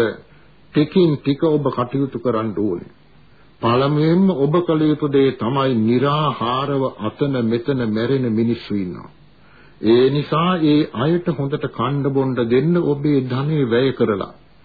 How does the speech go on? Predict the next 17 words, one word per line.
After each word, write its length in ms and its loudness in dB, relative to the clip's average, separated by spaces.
ඒක 380 4
ඔබට 380 -2
මතුවටත් 800 0
යහපත 520 -4
පිණිස 360 -6
පවතිනවා. 640 -8
ඔන්න 300 4
මේ 300 4
දේශනාව 720 2
අහලා 380 -4
අර 180 -6
මිනිස්සු, 500 -2
සිටුවරු, 600 2
රජවරු 540 2
තව 300 -2
පරිත්‍යාගශීලී 1300 -2
වුණා. 340 -6